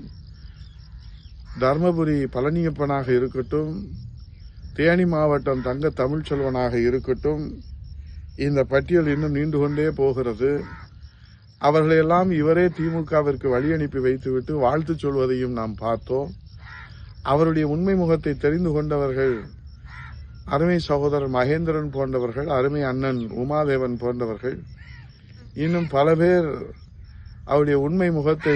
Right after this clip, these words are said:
புரிந்து கொண்டு, புரட்சி தமிழ் ஐயா எடப்பாடி அவருடைய கரத்தை வலுப்படுத்த அவருடைய தலைமை ஏற்று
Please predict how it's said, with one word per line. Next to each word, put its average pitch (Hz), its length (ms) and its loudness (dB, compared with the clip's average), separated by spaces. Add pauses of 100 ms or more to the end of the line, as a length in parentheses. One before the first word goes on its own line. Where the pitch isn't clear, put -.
புரிந்து 147 400 0
கொண்டு, 139 320 -2 (960)
புரட்சி 170 340 2
தமிழ் 156 260 0
ஐயா 143 240 4
எடப்பாடி 156 480 0
அவருடைய 139 360 2 (920)
கரத்தை 151 420 2
வலுப்படுத்த 143 560 0
அவருடைய 135 320 2
தலைமை 143 440 -2
ஏற்று 131 380 -2